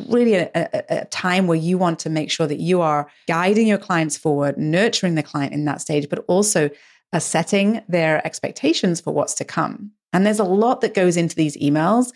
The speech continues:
These emails are typically the ones that are most opened. If you look at your open rates across, uh, your, uh, different sort of stages of the customer journey, you'll see that that first, second, and third email that a client gets from you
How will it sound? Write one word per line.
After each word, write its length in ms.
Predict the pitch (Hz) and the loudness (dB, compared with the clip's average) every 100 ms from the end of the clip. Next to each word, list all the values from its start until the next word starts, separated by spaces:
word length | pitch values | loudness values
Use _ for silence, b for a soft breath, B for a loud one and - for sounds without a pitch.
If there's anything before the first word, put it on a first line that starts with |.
| b b 196 | b b 2
These 160 | 185 | 2
emails 500 | 180 175 160 185 226 - | 2 2 4 2 0 0
are 100 | 160 | -2
typically 480 | - 156 165 185 185 | -2 -2 -2 0 2
the 120 | 165 | 2
ones 300 | 151 143 143 | 0 0 -2
that 140 | - | -4
are 60 | 170 | 0
most 500 | 170 175 180 208 - | 2 2 2 0 -2
opened. 460 | 165 156 170 185 240 | -2 0 0 2 2
If 160 | 202 160 | 0 0
you 80 | |
look 140 | 156 160 | 0 0
at 120 | 120 | 0
your 160 | 143 - | 0 0
open 280 | 160 165 | 0 0
rates 280 | 151 165 - | 0 0 -2
across, 400 | 160 - 143 - B B B | -4 -2 -2 -2 B B B
uh, 340 | - 151 151 - | -2 0 2 0
your, 500 | 160 156 156 160 - 151 | 0 0 2 0 -2 -2
uh, 300 | 143 139 - - | 0 0 -2 -4
different 500 | 175 170 185 170 - | -4 0 0 0 -2
sort 140 | - 160 | -2 0
of 80 | 147 | 0
stages 440 | - 160 160 160 | 0 2 2 0
of 100 | 151 | -2
the 80 | 147 | -2
customer 360 | 156 143 151 | -2 -2 -2
journey, 300 | 143 151 147 | 0 0 0
you'll 180 | 160 180 | 0 0
see 260 | 175 233 220 | 0 0 2
that 160 | 147 180 | 0 -2
that 240 | 196 - B B _ _ | -4 -4 B B _ _
first, 420 | _ 208 208 240 - | _ 2 2 2 0
second, 280 | 202 208 | -2 0
and 140 | 175 - | -2 2
third 200 | 165 160 | 0 0
email 320 | 165 170 165 | 0 0 2
that 100 | 147 | 0
a 40 | |
client 300 | 139 - 135 | -2 -4 -2
gets 240 | 262 311 - | 0 -2 -2
from 220 | 175 151 | 0 2
you 320 | 143 156 208 | 2 2 -2